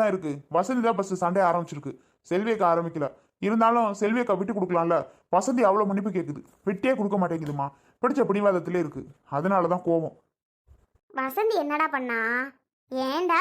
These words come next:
Speaker 2: சண்டை? அக்கா தங்கச்சியா நல்லா அது அது பாட்டுக்கு இருந்துச்சுங்கல்ல, ஏன் இந்த வசந்தி இப்படி பண்ணுச்சு? ஷோ.
Speaker 1: நல்லா தான் இருந்துச்சுங்க, இதுக்கு என்ன கேடு வந்துச்சோ தெரியல. ஷோ.
Speaker 2: கேடு அது இதுன்னு சொல்லிட்டு இருந்தீங்க எங்க அம்மாவை, கோவம் வந்துரு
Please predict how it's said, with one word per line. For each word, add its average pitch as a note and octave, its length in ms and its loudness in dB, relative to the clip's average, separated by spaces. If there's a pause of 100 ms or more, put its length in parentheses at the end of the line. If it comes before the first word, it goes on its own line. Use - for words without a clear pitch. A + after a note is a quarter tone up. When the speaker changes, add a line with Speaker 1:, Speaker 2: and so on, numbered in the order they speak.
(100)
Speaker 2:
சண்டை? D4 340 -2 (460)
அக்கா C#4+ 240 0 (120)
தங்கச்சியா D#4 400 -2 (100)
நல்லா D4+ 300 0
அது C#4 140 -2
அது C4+ 180 -6
பாட்டுக்கு F4 320 0 (120)
இருந்துச்சுங்கல்ல, C4+ 640 -4 (540)
ஏன் F4 300 2
இந்த F4 120 2 (100)
வசந்தி E4+ 380 0
இப்படி C4+ 240 -8
பண்ணுச்சு? C4 400 -4 (480)
ஷோ. C#4+ 300 -2 (920)
Speaker 1:
நல்லா G3 340 4
தான் B3 160 2
இருந்துச்சுங்க, G#3+ 420 0 (240)
இதுக்கு F3 320 0
என்ன B3 180 4
கேடு A3 200 4
வந்துச்சோ G#3 320 2
தெரியல. F#3+ 280 2 (560)
ஷோ. D3+ 300 -2 (680)
Speaker 2:
கேடு F#4 380 4
அது E4 160 -2
இதுன்னு G4 260 -4
சொல்லிட்டு F4 280 0
இருந்தீங்க D#4+ 320 -2
எங்க C#4+ 160 0
அம்மாவை, D4+ 360 4 (500)
கோவம் F4 300 4
வந்துரு D4+ 220 -2